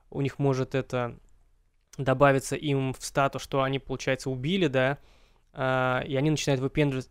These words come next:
выпендриваться, типа, думать, что они такие, они такие вот, ну, крутые, да, и потом одни идут, они же потому что уже,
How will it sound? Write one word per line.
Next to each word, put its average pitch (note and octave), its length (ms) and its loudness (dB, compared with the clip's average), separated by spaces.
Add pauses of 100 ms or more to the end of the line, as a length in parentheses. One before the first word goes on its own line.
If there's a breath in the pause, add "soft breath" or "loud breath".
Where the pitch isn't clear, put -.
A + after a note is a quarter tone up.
(120)
выпендриваться, C3+ 600 0
типа, C3 180 -4
думать, C#3 220 0
что B2+ 320 0 (360 soft breath)
они C3 220 -2
такие, C3+ 540 -4
они C#3 200 -4
такие C3+ 380 -8
вот, B2+ 200 -6
ну, C3 100 -4
крутые, C3+ 460 0
да, C3+ 220 2
и C#3+ 120 -6
потом D#3 360 2
одни D3+ 420 4
идут, D#3+ 320 0
они C3 140 0
же A#2+ 60 -4
потому B2+ 240 -2
что - 160 -8
уже, B2 200 0